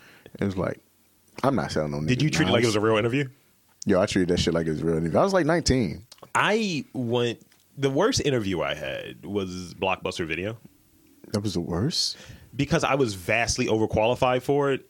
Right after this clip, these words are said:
Speaker 2: and I went in there like, "Man, suck my dick, I want the tapes." <laughs> That was the energy I had, and he was like, "Sir, you're,"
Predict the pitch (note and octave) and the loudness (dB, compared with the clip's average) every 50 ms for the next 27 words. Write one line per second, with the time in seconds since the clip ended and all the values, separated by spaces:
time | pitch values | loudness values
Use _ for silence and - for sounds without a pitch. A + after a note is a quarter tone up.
0 | _ - G#2+ A2 A2 G#2+ - A2 B2 B2+ A#2 A#2+ B2 A#2+ A#2 A2+ A2+ A2 G#2+ G#2+ | _ -2 0 0 2 2 2 2 0 2 2 2 2 2 2 2 2 2 2 4
1 | G#2+ G2+ G2 G2 G2 G2 F2+ - F#2+ G2 G2 G2 G2 F#2+ F2+ F2 D#2+ - - - | 2 2 2 2 2 0 0 0 0 0 2 2 2 2 2 0 -2 -4 -8 -8
2 | - - C3 C3+ A#2 - F3 F3+ - C#3+ A#2+ G#2 F#2+ G2 A2 - G#2 G#2+ A#2+ A#2 | -4 -4 -2 -2 0 0 -2 0 0 0 0 0 0 0 0 0 0 0 0 -2
3 | - - - B2+ G#2+ - - - - - - _ _ _ _ _ _ - - - | -4 -2 -2 -2 -2 -2 -2 -4 -4 -4 -4 _ _ _ _ _ _ -10 -6 -2
4 | - B4+ B4+ C5 - - A#4+ - - - - A#2+ F#3 F3+ D3 G#2 A#2 D3 E3+ E3+ | -2 -2 -2 -4 -6 -10 -12 -14 -8 -2 0 2 2 4 2 2 2 4 2 2
5 | D3 F3 F3 F3 F3 F3 F3+ F3+ F3+ C#3 C3+ B2+ - A2 - - - G#2+ F#2+ F2 | 2 4 4 4 4 4 2 2 2 2 0 0 0 -2 -2 -2 -2 -2 0 0
6 | F2 F2 F#2 G2+ G#2+ F#2+ D#2+ | 0 -2 -2 0 0 -2 -4